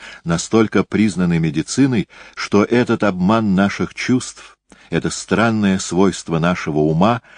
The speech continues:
более не оспаривается. Человек под воздействием чувства, напряженность которого превращает это чувство в манию, часто приходит в то состояние,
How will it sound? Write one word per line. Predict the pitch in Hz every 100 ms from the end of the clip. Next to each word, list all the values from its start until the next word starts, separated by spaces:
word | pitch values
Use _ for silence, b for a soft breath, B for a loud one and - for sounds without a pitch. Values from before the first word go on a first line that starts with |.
| B -
более | 69 101 107 104
не | 101 98
оспаривается. | 98 - - 82 76 67 62 - - - - _ _ _ _ _ _
Человек | - 104 90 90 139 143
под | 113 104
воздействием | 101 82 117 127 - 98 92
чувства, | - 127 147 - 92 76 B B B
напряженность | 185 - 101 120 131 110 90 -
которого | 90 85 117 107 90
превращает | 85 85 85 - - 117 104 95
это | - -
чувство | - 120 - 82 76
в | 71
манию, | 90 139 127 82 - _ B B B B B
часто | - 104 143 - 127
приходит | - 110 - 127 110 -
в | -
то | 113
состояние, | 107 92 - 87 80 131 131 123